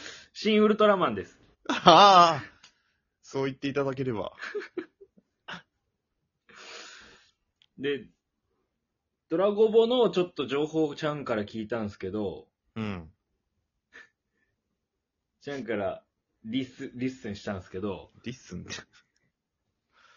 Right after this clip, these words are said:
Speaker 2: ルー大柴？うん。
Speaker 1: ビルスが出てるんでしょ？
Speaker 2: ビルス、ちょっとだけ出てるよ。いや、でもほんとちょっとだけよ。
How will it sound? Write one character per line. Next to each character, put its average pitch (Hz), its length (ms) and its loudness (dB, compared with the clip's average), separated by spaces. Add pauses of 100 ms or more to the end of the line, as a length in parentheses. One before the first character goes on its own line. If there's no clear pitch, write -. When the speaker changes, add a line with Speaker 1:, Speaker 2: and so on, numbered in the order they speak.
(520)
Speaker 2:
ル 123 140 -8
ー - 20 -8
大 98 120 -8
柴？ 92 340 -10 (180)
う 98 40 -12
ん。 95 380 -8 (560)
Speaker 1:
ビ 208 200 -2
ル 240 100 -2
ス 143 160 -8
が 107 140 -4
出 104 120 -6
て 101 140 -8
る 92 120 -10
ん 85 40 -12
で 85 100 -14
し - 80 -16
ょ？ 92 180 -14 (1200)
Speaker 2:
ビ 226 180 0
ル 240 140 -2
ス、 147 280 -8
ち - 120 -2
ょ 196 40 2
っ 185 40 -14
と 220 80 -10
だ 220 120 4
け 202 80 4
出 196 120 0
て 190 120 -2
る 101 100 -2
よ。 - 180 -12
い - 20 2
や、 143 140 4
で 127 80 0
も 107 140 -4
ほ 226 160 -2
ん - 20 -2
と 277 80 2
ち 254 80 -2
ょ 269 60 -2
っ - 20 -6
と 233 80 -6
だ 233 120 0
け 196 80 -8
よ。 - 100 -4